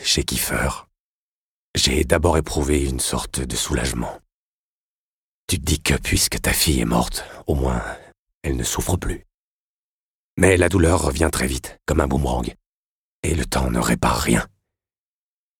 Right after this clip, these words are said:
C'est l'horreur à perpétuité, l'horreur indéfiniment. Ne crois pas toutes ces conneries que tu peux lire dans les magazines ou les bouquins de psycho.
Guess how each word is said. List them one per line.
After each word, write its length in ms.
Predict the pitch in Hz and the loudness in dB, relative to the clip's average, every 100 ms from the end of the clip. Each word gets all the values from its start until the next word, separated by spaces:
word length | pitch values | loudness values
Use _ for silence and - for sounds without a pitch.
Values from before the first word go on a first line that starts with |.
| _ _ | _ _
C'est 300 | - - 71 | -6 0 2
l'horreur 420 | 69 69 73 71 | 4 4 2 0
à 60 | 60 | 0
perpétuité, 760 | - - 62 - 64 - - - | -2 -2 -2 -2 -2 -4 -4 -6
l'horreur 520 | - 85 69 69 60 - - | 0 2 4 2 0 -2 0
indéfiniment. 640 | 82 - - 64 58 - _ _ _ _ _ _ _ _ - | 2 2 -2 -2 -2 -6 _ _ _ _ _ _ _ _ 2
Ne 80 | 104 | 4
crois 200 | 104 95 | 4 2
pas 140 | 85 | 0
toutes 200 | - - | -2 -2
ces 100 | - | -2
conneries 360 | - 71 69 69 | 0 0 0 -2
que 40 | |
tu 120 | - | -2
peux 120 | 73 | 0
lire 240 | 71 69 64 | 0 0 -2
dans 80 | 62 | -2
les 80 | |
magazines 540 | 64 64 62 62 69 64 _ _ _ | 0 2 2 2 0 -2 _ _ _
ou 100 | 95 | -2
les 120 | 67 | 0
bouquins 260 | 64 - - | 0 -2 0
de 80 | - | 0
psycho. 420 | - - - | 0 0 2